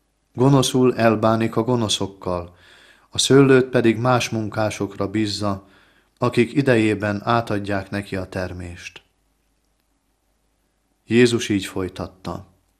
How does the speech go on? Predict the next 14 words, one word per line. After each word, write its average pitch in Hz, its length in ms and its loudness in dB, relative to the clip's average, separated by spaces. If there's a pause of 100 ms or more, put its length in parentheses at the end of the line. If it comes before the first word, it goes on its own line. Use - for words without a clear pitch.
(1080)
„Nem 113 240 -2
olvastátok 120 800 -2
soha 101 320 -6
az 104 200 -6
írásokban? 95 1000 -6 (1200)
A - 160 -16
kő, 127 500 2
melyet 110 400 -2
az 101 180 -4
építők 104 680 -2
elvetettek, 117 960 -4 (840)
mégis 120 480 0
szegletkővé 104 1080 -2
lett. - 480 -8